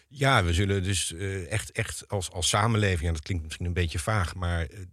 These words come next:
dit gesprek is heel erg belangrijk. Eh, en ik ben ook daar, alleen daarom al blij dat die mobieltjes nu de klas uitgaan, want dat zet wel een gesprek in werking. En ja, zo'n experiment als ik met mijn studenten doe, eh, ja, dat kun je zelf ook een keer proberen. Ze-, en dat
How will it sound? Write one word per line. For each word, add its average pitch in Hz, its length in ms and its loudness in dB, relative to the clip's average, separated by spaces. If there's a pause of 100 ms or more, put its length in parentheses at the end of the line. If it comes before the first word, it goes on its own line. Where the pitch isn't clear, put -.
dit 101 220 -4
gesprek - 400 -2
is 85 100 -6
heel 101 220 0
erg 87 140 -2
belangrijk. 95 640 0
Eh, 92 140 -8
en 107 140 -6
ik 90 100 -8
ben 107 120 -2
ook 90 140 -4
daar, 110 260 -2
alleen 98 260 -6
daarom 143 320 0
al 98 120 -2
blij 90 220 -2
dat 90 140 -2
die 98 100 -12
mobieltjes 92 420 -10
nu 90 120 -6
de 82 60 -10
klas - 300 -2
uitgaan, 85 300 -2
want 98 120 -2
dat 98 120 -6
zet 107 220 -6
wel 120 340 -2 (480)
een 101 140 -10
gesprek 151 420 -4
in 101 160 0
werking. 73 480 -2 (560)
En 113 160 2
ja, 113 160 2
zo'n 107 160 2
experiment 110 680 0
als 101 140 0
ik 104 120 -4
met 104 140 0
mijn 98 120 0
studenten 101 440 -4
doe, 90 280 -10
eh, 85 240 -10
ja, 104 120 -4
dat 95 120 -2
kun 110 160 -4
je 107 80 -2
zelf 101 240 0
ook 120 180 -4
een 131 80 -6
keer 104 160 -4
proberen. 90 600 -4
Ze-, 101 100 -8
en 95 120 -10
dat 87 200 -12